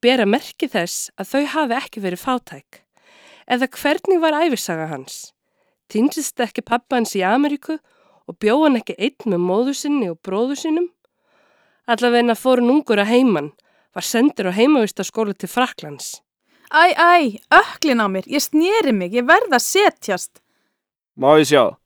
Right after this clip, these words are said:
Speaker 3: þetta líst mér ekki á. Það verður að setja kaldan bakstur á þetta. Ég hringi á sjúkrabíl, ekki getur þú hjólað svona.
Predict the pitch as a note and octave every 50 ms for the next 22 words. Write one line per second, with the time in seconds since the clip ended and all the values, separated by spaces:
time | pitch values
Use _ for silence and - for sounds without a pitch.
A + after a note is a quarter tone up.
0 | _ _ - - D#3+ G3 G3 - - _ - F3 D#3 E3+ F3+ - - E3 D3+ D3
1 | D#3+ E3+ D#3+ - - C#3+ C#3 A2+ F2+ - - _ _ _ _ _ _ _ _ _
2 | _ _ _ - A#2+ A#2 B2 C#3 D#3+ F3+ F#3 D3+ C#3 - - E3 E3+ - C#3 B2
3 | - - C#3+ E3+ F3+ - D#3+ C3+ A#2+ - _ - D3+ F3+ - - - - - D3
4 | C3+ C3 D3 D#3+ C3+ B2 G#2+ - - - - _ _ _ _ _ _ _ _ _
5 | _ - - C3 C3+ C#3 C#3 - - _ _ - C3 D3 E3+ F#3+ - F3 C#3+ -
6 | E3+ E3+ F#3 G3 F3+ E3+ F#3 F3+ - - _ _ _ _ _ _ _ _ - D#3
7 | F3 - E3 D#3+ F3 F3+ D#3 D#3 D3 - F#3 G3+ G#3 E3+ - - - - F3 G3+
8 | A#3+ A3+ E3+ C#3 - F3 G3 F3+ G#2+ A2